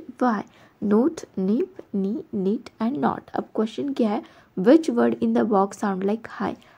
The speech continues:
हाई के जैसा साउंड आपको किसका लगता है? हाई जब हम हाय बोलते हैं तो end में sound क्या आता है? य आता है। और जब हम वाई बोलते हैं वाई, तो तब भी end में sound क्या आता है? य आता है। तो हाय के जैसा कौन सा हुआ फिर?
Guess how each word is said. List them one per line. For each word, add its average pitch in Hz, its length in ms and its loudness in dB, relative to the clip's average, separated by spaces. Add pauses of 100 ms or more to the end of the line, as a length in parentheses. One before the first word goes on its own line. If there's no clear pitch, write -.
हाई - 260 0
के 269 200 2
जैसा 214 320 2
साउंड 196 360 -2
आपको - 380 0 (380)
किसका 214 360 2
लगता 160 320 -2
है? - 100 -4
हाई 220 380 4 (340)
जब 220 160 4
हम 240 140 2
हाय 220 260 4
बोलते 254 340 2
हैं 247 100 0
तो 269 180 2
end 226 200 2
में 240 120 -2
sound 226 340 -2
क्या 233 180 -2
आता 226 180 -4
है? 285 80 2
य 196 220 4
आता 170 340 0
है। - 80 -4 (360)
और 220 60 6
जब 208 260 4
हम 233 220 2
वाई 180 260 4
बोलते 262 300 0
हैं 269 80 4
वाई, 208 300 0 (380)
तो - 80 -2
तब 196 240 4
भी 247 220 0
end 208 220 0
में 226 100 2
sound 208 380 0
क्या 226 180 0
आता 220 180 -4
है? 330 80 6
य 220 180 4
आता 180 360 2
है। 156 80 -4 (340)
तो 269 320 4
हाय 208 280 2
के 226 180 2
जैसा 233 280 2
कौन 233 200 0
सा 240 140 -2
हुआ 269 320 2
फिर? 220 280 2